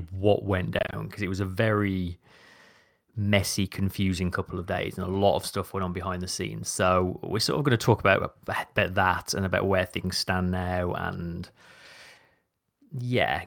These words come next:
go on from there, I guess. Um, I don't know how close attention you were paying to all of this on Thursday night, Tom, but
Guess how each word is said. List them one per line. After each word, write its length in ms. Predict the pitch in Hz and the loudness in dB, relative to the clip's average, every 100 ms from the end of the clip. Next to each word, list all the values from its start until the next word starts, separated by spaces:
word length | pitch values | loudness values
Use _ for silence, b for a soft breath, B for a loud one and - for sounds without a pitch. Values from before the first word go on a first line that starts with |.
| - | 0
go 220 | 110 104 | 4 4
on 100 | 101 | 2
from 280 | - 104 98 | 0 0 2
there, 340 | 98 90 80 | 4 4 2
I 120 | 53 | -4
guess. 520 | 58 - - - - - _ - | -6 -10 -10 -12 -14 -16 _ -6
Um, 720 | 101 95 92 92 92 92 92 _ _ _ _ _ - | -4 -2 0 0 0 -2 -6 _ _ _ _ _ -6
I 40 | - | 4
don't 120 | 123 | 6
know 40 | |
how 200 | 131 131 | 8 6
close 280 | 120 131 104 | 6 8 6
attention 320 | - 107 - 98 | 4 0 2 2
you 80 | 98 | 2
were 80 | |
paying 300 | 95 101 92 | 2 2 2
to 120 | 90 98 | 0 -6
all 80 | |
of 100 | - - | -6 -8
this 180 | - | -4
on 300 | 82 87 90 | -2 -2 -6
Thursday 540 | - - 92 95 - - | -10 -4 -2 -2 -4 -6
night, 260 | 50 50 | -6 -8
Tom, 360 | - - 50 - - | -8 -6 -6 -8 -8
but 460 | - 90 87 - | -2 -2 -2 -8